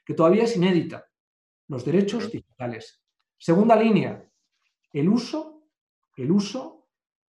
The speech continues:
Speaker 1: que hacemos de los algoritmos y los datos, es decir, un uso que debe ser basado en patrones éticos, que se inspiren en la idea que antes planteábamos también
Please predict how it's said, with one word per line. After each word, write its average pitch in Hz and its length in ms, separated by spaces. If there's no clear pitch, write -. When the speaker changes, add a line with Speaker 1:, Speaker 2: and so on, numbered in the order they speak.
Speaker 1:
que 156 100
hacemos 151 720
de 127 320
los 123 200
algoritmos 190 640
y 185 40
los 160 160
datos, - 560
es 135 100
decir, 139 460
un 147 160
uso 214 340
que 135 120
debe 147 160
ser 170 600
basado 175 500
en 180 100
patrones 160 460
éticos, 123 420
que 131 100
se 156 120
inspiren 208 760
en 131 120
la 131 80
idea 151 340
que 120 80
antes 120 220
planteábamos 143 600
también 180 480